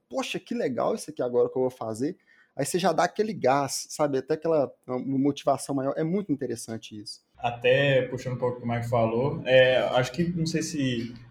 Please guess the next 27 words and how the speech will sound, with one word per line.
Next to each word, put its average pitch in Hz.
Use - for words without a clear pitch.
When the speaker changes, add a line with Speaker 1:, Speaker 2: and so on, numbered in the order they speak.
Speaker 2:
todo 123
mundo, 123
mas 123
acho 123
que -
a 123
grande 135
parte 120
dos 123
desenvolvedores 123
gosta 139
muito 139
de -
começar 151
um -
projeto 131
novo, 123
né? 120
Então, 123
aquela 127
coisa 123
de 123
criar 135
tudo 131
do 117
zero, 117
é, 113